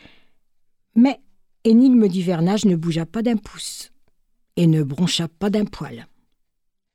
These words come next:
Le palefrenier de la cour royale s'avança alors et lança les incantations qui devaient être la clé destinée à ouvrir la marche. « Va, pur sang de race pure de cheval ! Va,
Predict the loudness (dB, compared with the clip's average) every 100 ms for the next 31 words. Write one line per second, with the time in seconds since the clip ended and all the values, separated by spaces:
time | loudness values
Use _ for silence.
0 | _ _ _ _ _ _ _ _ _ -4
1 | -2 0 -2 0 2 2 2 -2 -8 -10
2 | -6 -4 -4 -6 -6 -6 -6 -8 -6 -6
3 | -8 -12 _ _ _ _ _ -20 -8 0
4 | 2 2 0 -2 -2 -2 -2 -2 -4 -4
5 | -6 -8 -8 -6 -6 -8 _ _ _ _
6 | _ -8 -2 -2 0 -2 -2 -4 -8 -8
7 | -10 -8 -4 -4 -6 _ _ _ -6 -6
8 | -4 -2 0 0 -2 -4 -6 -6 -6 -8
9 | -10 -12 -16 -16 _ _ _ _ _ _
10 | _ -14 -4 -2 -2 -8 _ _ _ _
11 | -4 -4 -2 0 0 0 -2 -4 -6 -6
12 | -4 -4 -4 -4 -6 -8 -10 _ _ _
13 | _ _ _ _ -2 0 0 -4